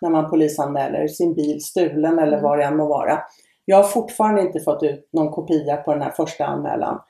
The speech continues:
Speaker 1: För den anmälan ledde till att riksåklagaren lämnade ärendet vidare. Det låg alltså inte under abolition på den tiden.
Speaker 2: Nej.
Speaker 1: De andra polisanmälningar som nu är då fjorton,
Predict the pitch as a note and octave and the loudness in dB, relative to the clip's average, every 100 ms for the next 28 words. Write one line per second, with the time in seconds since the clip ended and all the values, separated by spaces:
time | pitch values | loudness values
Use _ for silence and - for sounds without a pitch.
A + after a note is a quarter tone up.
0 | _ _ _ - F#3 F#3+ C4+ D4 C4+ A3 | _ _ _ 0 2 6 6 6 2 2
1 | F3 G3 A#3 A#3+ G#3+ E3 G3 G3 G3 D#3 | 2 2 2 2 2 0 0 4 4 4
2 | - F#3 - D#3 D3 - E3+ E3+ E3 - | -2 -4 2 2 0 -2 -4 -2 -4 -4
3 | D#3 D3+ D#3 D3 D3+ D3 C#3+ D3 D3 _ | -6 2 4 6 6 4 4 0 -4 _
4 | _ _ - F3+ F3 E3+ F3 A3 A3 G3+ | _ _ -8 0 4 4 6 4 4 6
5 | G3+ D3+ D3+ D#3 D3+ E3 D#3+ D3 D#3 D3 | 6 6 4 2 0 2 2 2 0 0
6 | - G3+ A3+ A3 E3+ E3 E3+ D#3 E3+ D#3 | 2 6 8 8 4 4 0 0 0 0
7 | D#3 D#3 E3 D#3+ B3 G#3+ E3 D#3 C#3 - | 2 2 2 0 0 -2 -2 -4 -6 -4
8 | D3+ - - D#3+ G#3+ F#3 F3 _ _ - | -4 -4 -8 -10 -10 -10 -10 _ _ -18
9 | - _ _ G3 G#3 A3+ A3 A3 C4+ C#4 | -18 _ _ 2 4 4 4 4 4 4
10 | C#4+ C4 - F3+ F3+ E3 E3 E3+ E3+ A3+ | 0 0 2 4 6 6 4 2 0 0
11 | F#3+ E3 D#3 C#3+ D3 D3 A3 F3 - - | 2 4 4 4 2 0 0 0 -2 -4
12 | D#3 D3 D#3 | 0 0 -4